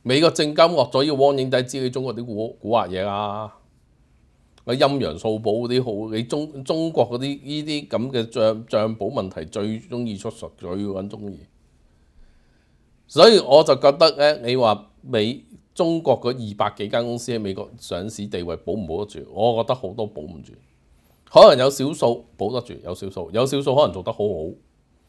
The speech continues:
好，可能係，誒，P C A O B都，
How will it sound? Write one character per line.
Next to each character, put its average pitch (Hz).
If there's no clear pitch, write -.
好， 147
可 113
能 98
係， 95
誒 95
，P 147
C 135
A 127
O 135
B 127
都， 127